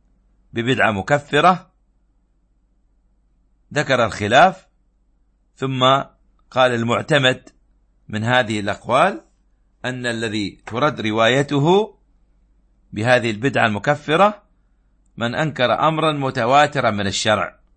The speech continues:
جاءت الأدلة متواترة، أمراً قطعياً معلوماً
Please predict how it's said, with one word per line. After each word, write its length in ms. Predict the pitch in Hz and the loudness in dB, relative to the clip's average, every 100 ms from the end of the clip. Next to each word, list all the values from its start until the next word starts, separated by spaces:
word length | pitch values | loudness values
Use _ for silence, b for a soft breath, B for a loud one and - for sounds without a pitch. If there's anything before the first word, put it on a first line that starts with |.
| _ _ _ _ - | _ _ _ _ -2
جاءت 400 | 135 127 117 110 | 0 0 -4 -8
الأدلة 500 | 101 98 123 127 127 | -6 -6 -6 -4 -4
متواترة، 880 | 110 95 107 135 117 120 113 80 _ _ _ _ _ _ _ _ _ _ - | -4 -4 2 2 2 -2 -2 -4 _ _ _ _ _ _ _ _ _ _ -4
أمراً 420 | 120 131 117 151 | -2 0 0 0
قطعياً 840 | 151 120 120 117 147 135 127 90 - _ _ _ _ _ _ _ _ _ 104 | 0 -4 -2 -2 -2 0 0 -2 -14 _ _ _ _ _ _ _ _ _ -8
معلوماً 680 | 98 113 143 151 131 101 | -4 0 2 2 0 -4